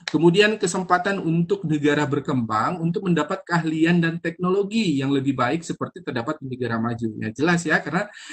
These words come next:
dalam perdagangan luar negeri otomatis kita itu juga nanti bukan hanya barangnya yang kita dapat, kita juga mendapatkan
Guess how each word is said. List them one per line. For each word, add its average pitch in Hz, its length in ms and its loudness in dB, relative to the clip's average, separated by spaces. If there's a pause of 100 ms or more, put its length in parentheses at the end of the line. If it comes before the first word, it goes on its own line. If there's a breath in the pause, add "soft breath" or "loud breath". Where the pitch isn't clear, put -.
(140)
dalam 208 480 4
perdagangan 175 480 4 (240)
luar 156 240 2
negeri 135 480 -2
otomatis 165 1040 -2
kita 170 240 -4
itu 156 320 -2
juga 170 240 4
nanti 165 400 -2
bukan 165 400 2
hanya 143 240 -2
barangnya 147 480 0
yang 196 80 -6
kita 190 240 -4
dapat, 165 480 -4
kita 156 240 -2
juga 165 320 -2
mendapatkan 139 640 -4